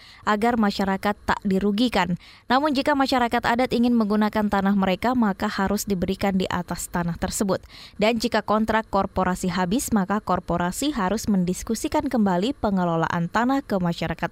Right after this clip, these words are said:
adat, sehingga masyarakat bisa menentukan nasib tanahnya sendiri.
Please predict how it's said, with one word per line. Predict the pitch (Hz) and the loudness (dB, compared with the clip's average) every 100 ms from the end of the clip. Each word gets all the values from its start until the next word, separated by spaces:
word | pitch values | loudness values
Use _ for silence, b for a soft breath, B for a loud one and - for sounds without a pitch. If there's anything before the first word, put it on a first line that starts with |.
| - | -2
adat, | 220 185 - B B | 0 0 -2 B B
sehingga | - 214 214 185 180 240 | -6 -2 0 2 2 0
masyarakat | 247 - 180 175 240 233 | -2 -2 -4 -2 -4 -2
bisa | 190 196 175 | -4 -2 -2
menentukan | 165 170 - 285 247 214 226 - 220 | -2 -2 -4 -2 -2 -2 -4 -4 -2
nasib | 220 - 208 - | -2 -2 -8 -8
tanahnya | - 185 180 180 | -4 -2 -2 -2
sendiri. | 180 - 185 185 - | -4 0 2 2 -2